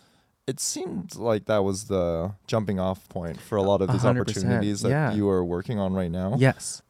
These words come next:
Speaker 1: There's this pressure for, I think it spans across all, like, a lot of industries to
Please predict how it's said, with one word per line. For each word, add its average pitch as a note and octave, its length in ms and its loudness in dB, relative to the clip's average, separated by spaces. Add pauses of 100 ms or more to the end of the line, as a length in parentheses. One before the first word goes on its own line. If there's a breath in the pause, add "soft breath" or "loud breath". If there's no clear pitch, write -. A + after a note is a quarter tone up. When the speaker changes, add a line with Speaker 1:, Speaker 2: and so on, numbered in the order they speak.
Speaker 1:
There's D3 220 2
this D#3 140 -4
pressure A2+ 720 2
for, F#2 720 0 (840)
I G#2+ 140 -2
think G#2 220 -4
it - 80 -2
spans G2 360 0
across F#2 360 0
all, F2+ 640 4 (200)
like, D#2 320 -6
a - 80 -4
lot G2+ 200 4
of F#2 100 2
industries F2+ 640 0
to F#2 180 -2